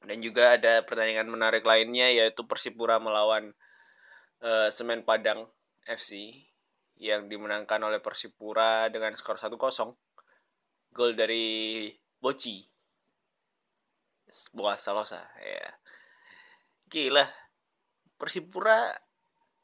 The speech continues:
sejak ditangani Jackson F Tiago langsung menang dua kali loh.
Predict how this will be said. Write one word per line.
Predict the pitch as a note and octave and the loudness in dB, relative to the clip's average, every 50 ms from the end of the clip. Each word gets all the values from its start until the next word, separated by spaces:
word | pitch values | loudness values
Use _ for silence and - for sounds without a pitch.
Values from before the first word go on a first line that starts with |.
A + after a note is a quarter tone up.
| _ _ _ | _ _ _
sejak | - - - F3+ E3+ D#3+ F3+ F3+ F3 | -16 -12 -10 -10 -2 2 2 2 2
ditangani | E3 F3 F3 - F#3 F3+ F#3 F#3 F#3 F#3+ F#3+ F#3 F#3+ F#3+ F#3+ F#3+ F#3+ F#3+ F#3+ F#3+ F#3+ F#3 F3+ F3 F3 - D3+ D#3+ E3+ | 0 -4 2 2 4 4 4 2 2 0 -4 -4 -4 -4 -4 -4 -4 -4 -4 -4 -4 -4 -6 -8 -12 -16 -18 -8 -2
Jackson | E3+ E3+ - - G3 F3 F3 | -2 -2 0 0 -2 -2 -2
F | E3+ - - - | -2 -4 -6 -6
Tiago | - F3+ E3+ E3 D3 C#3 C3+ E3 F#3+ G3+ | -2 4 6 6 6 6 4 0 0 0
langsung | F#3+ F3+ F3 - - E3+ E3+ E3+ E3 D#3+ D#3+ - - - | 0 0 0 -2 -2 -2 -4 -4 -8 -10 -12 -16 -20 -16
menang | C#3+ D3 D#3 D#3 D#3 D#3+ D#3 D3 | -8 -8 -4 -2 -2 -2 -2 2
dua | D3 C#3+ C#3 - | 2 2 4 6
kali | D3 C3 A2+ A#2+ C3+ D#3 E3 | 6 6 8 6 4 0 -6
loh. | E3+ - | -8 -10